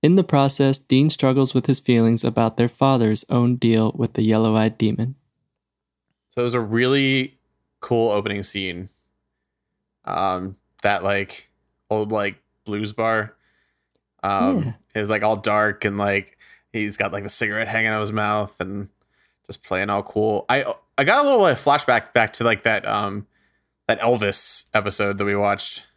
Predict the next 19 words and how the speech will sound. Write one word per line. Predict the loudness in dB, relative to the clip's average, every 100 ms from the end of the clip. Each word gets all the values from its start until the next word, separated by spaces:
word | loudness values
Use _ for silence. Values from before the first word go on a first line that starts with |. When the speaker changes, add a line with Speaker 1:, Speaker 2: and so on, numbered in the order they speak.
| _ -2
Speaker 2:
last | 0 0
season | -4 -4 -6 -8 _ _ _ _ _ _ -2
a |
little | 0 2
bit, | 2 0
and | 0
I | 0
was | 0
like, | 2
"Wait, | 2 0 0
have | 0
we |
seen | 2 0
this | -2
before?" | -2 0 0
<laughs> | -2 -16 _ _ _ _ _ _ _
Like, | -8
it | -6
was, | -8 -10